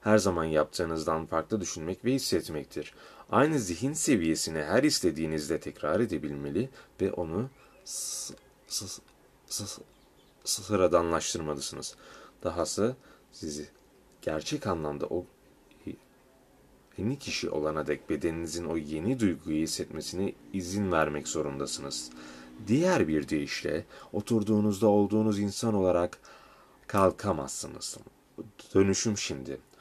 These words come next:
burada gerçekleşmelidir ve enerjiniz başladığınızda olduğundan farklı olmalıdır. Aynı insan olarak başladığınızda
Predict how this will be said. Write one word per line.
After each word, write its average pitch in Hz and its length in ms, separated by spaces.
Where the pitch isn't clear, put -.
burada 104 300
gerçekleşmelidir 76 1040
ve 98 60
enerjiniz 92 800
başladığınızda 92 920
olduğundan 107 640
farklı 104 540
olmalıdır. 71 720
Aynı 156 300
insan 90 420
olarak 78 400
başladığınızda 90 920